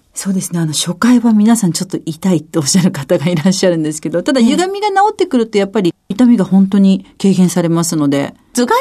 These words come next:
Speaker 2: 骨がずれるっていうのは、一体どういうことを私たちは感じるんですか？
Speaker 1: 一番は頭痛が多いと思いますね、皆さん。耳の後ろからこう肩が凝った、張った感じがしてくるっていう方が圧倒的に多いと思います。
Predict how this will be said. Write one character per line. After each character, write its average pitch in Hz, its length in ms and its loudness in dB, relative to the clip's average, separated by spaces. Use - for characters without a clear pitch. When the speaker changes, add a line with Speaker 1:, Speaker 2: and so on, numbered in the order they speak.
Speaker 2:
骨 190 300 -2
が 214 300 0
ず 233 180 2
れ 453 160 4
る 415 100 2
っ - 40 0
て - 240 -10
い 190 40 -2
う 180 100 -2
の 165 160 -6
は、 202 280 -4
一 196 100 -2
体 240 180 2
ど 277 160 4
う 403 60 6
い 311 100 4
う 190 80 2
こ 190 160 -6
と 180 160 0
を 202 40 4
私 190 300 -2
た 175 160 -6
ち 170 480 -8
は 180 80 -4
感 185 240 -2
じ 170 100 -6
る 165 80 -8
ん 165 80 -6
で 170 80 -12
す - 80 -12
か？ 302 160 -10
Speaker 1:
一 - 320 -8
番 254 220 0
は 165 60 -2
頭 143 60 -6
痛 254 600 0
が 277 160 4
多 269 280 2
い 190 80 -2
と 170 100 -2
思 156 160 0
い 143 60 -4
ま 147 120 -2
す 143 120 -6
ね、 139 80 2
皆 143 200 0
さ 139 200 -4
ん。 135 120 -10
耳 214 200 4
の 254 140 4
後 262 260 2
ろ 254 120 2
か 254 120 -2
ら 240 100 0
こ 233 120 -2
う - 100 -8
肩 202 360 -2
が 127 180 -6
凝 - 160 -10
っ 190 40 -6
た、 - 200 -12
張 - 200 -8
っ - 60 -20
た 220 140 -2
感 208 240 0
じ 190 140 -2
が 185 100 0
し - 80 -6
て 185 80 -2
く 180 140 -6
る 160 80 -6
っ 135 40 -8
て - 200 -10
い - 20 -6
う 151 40 -10
方 147 220 -8
が 135 120 -4
圧 123 180 -10
倒 147 120 -2
的 147 220 -6
に 151 120 -2
多 127 120 -4
い 127 60 -6
と - 80 -16
思 73 100 -10
い - 40 -10
ま - 160 -8
す。 - 240 -10